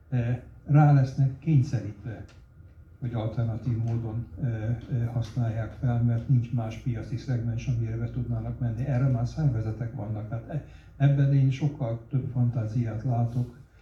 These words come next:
ö, mint a, a, ö, a, a kiköltözőknek a, a, a, éppen a kiköltözők által visszautasított mozgalommá szerveződésében. Ez az egyik. A másik, hogy, ö,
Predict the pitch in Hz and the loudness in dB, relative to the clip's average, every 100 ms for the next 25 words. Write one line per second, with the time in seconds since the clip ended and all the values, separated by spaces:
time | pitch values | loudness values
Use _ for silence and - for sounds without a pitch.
0 | - - 135 120 113 117 117 110 113 120 | -20 -8 0 0 2 2 2 2 -2 -2
1 | 113 113 117 - 120 107 110 110 - 120 | -2 -2 -4 -6 -6 -4 -4 -6 -4 -2
2 | 117 117 - - 123 107 110 123 - 123 | -2 -8 -14 -6 -4 -2 -2 -2 -4 -2
3 | 131 - 110 110 117 110 107 120 113 - | 0 0 -2 -2 -2 -2 -4 -2 -4 -2
4 | 117 110 - - - _ _ - - 156 | -4 -4 -8 -18 -20 _ _ -12 -8 -6
5 | - - 147 123 123 120 135 - 113 113 | -6 -2 0 4 4 4 2 2 0 2
6 | 113 113 135 117 - 123 113 120 - 123 | 2 2 2 2 2 0 2 0 0 -2
7 | 117 135 - 120 101 113 113 117 - 151 | -4 -6 -6 -6 -6 -8 -8 -10 -8 -6
8 | 117 113 107 104 113 104 110 - - 113 | -4 -4 -4 -6 -4 -6 -8 -8 -8 -6
9 | 113 101 104 107 107 123 120 127 127 117 | -6 -6 -8 -10 -8 -6 -2 2 2 2
10 | 120 - - 139 123 131 127 160 160 - | 0 -2 -6 0 4 4 2 0 -6 -8
11 | - - - - - - - - 123 110 | -18 -20 -20 -20 -20 -20 -20 -6 -4 -4
12 | 110 123 | -2 -2